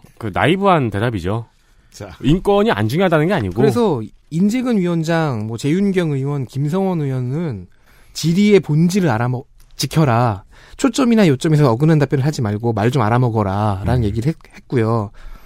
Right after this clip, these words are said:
Speaker 2: 송희경 의원 같은 경우에는 이렇게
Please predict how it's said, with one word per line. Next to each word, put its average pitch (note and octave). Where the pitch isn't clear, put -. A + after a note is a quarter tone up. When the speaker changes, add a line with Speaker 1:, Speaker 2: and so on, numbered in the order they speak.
Speaker 2:
송희경 D4+
의원 F3+
같은 C#3+
경우에는 C3
이렇게 G#2+